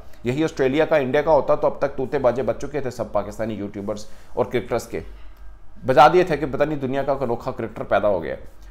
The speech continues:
तो सलमान आगा आपका बुरा नहीं है। और मज़े की बात है, इनको वाइड बॉल के अंदर कैप्टेंसी का लस हो जाता है। मुझे लगता है शायद it's too early होगा, क्योंकि वाइड बॉल के अंदर वो थोड़ा सा, मतलब टेस्ट के अंदर एक कंप्लीट ऑलराउंडर के तौर पर है, वाइड बॉल में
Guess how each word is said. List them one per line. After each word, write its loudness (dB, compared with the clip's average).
तो -6
सलमान -2
आगा 4
आपका 2
बुरा -4
नहीं -8
है। -14
और 8
मज़े 4
की 0
बात 8
है, 4
इनको 0
वाइड 6
बॉल 6
के -4
अंदर -2
कैप्टेंसी -4
का 0
लस 0
हो -2
जाता 0
है। 0
मुझे -2
लगता -4
है -2
शायद -2
it's -16
too 4
early 0
होगा, 2
क्योंकि 2
वाइड 6
बॉल 6
के -2
अंदर 0
वो -2
थोड़ा 8
सा, 0
मतलब 10
टेस्ट -4
के 0
अंदर 2
एक -2
कंप्लीट 2
ऑलराउंडर 6
के -6
तौर -2
पर -4
है, 0
वाइड 2
बॉल 2
में -6